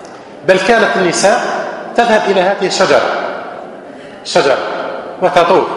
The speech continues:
التي تريد أن تتزوج تذهب إلى هذه الشجرة وتطوف، وتسأل الشجرة أن يرزقها زوجا صالحا، وتذهب إلى هذه الشجرة وتطوف، وتطوف،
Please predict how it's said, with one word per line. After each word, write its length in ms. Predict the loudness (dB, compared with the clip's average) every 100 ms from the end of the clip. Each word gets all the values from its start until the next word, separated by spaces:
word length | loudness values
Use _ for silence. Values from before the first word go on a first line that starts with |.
| -6 -8 -10 -12 -14 -16 -18 -20 -10 -2
التي 340 | 0 2 0
تريد 280 | 0 0 2
أن 80 | 0
تتزوج 560 | 2 2 2 2 2 0 -2 -6 -6 -8 -2
تذهب 260 | 2 4 4
إلى 100 | 4
هذه 180 | 2 0
الشجرة 400 | 0 2 2 2 -2 -4 -4 -2
وتطوف، 400 | 2 2 2 0 -2 -6 -6 -6
وتسأل 400 | -2 -2 0 0
الشجرة 460 | 2 2 4 2 0 -4 -4 -6 -4
أن 300 | -2 -2 -4 -6 -12 -6
يرزقها 480 | -4 0 0 2 2
زوجا 380 | 2 0 0 -2 -4 -8 -10 -10 -12 -10
صالحا، 480 | 0 4 4 2 -2 -4 -6 -10 -12 -12 -14 -16 -18 -20 -10 2
وتذهب 1000 | 4 4 2 0 -2 -2 0 2 2
إلى 140 | 2 2
هذه 200 | 0 -2
الشجرة 440 | -4 -2 0 -2 -6 -8 -8 -8 -10 -12 -14 -2
وتطوف، 480 | 0 4 4 4 0 -2 -4 -6 -8 -10 -8
وتطوف، 440 | -2 0 4 4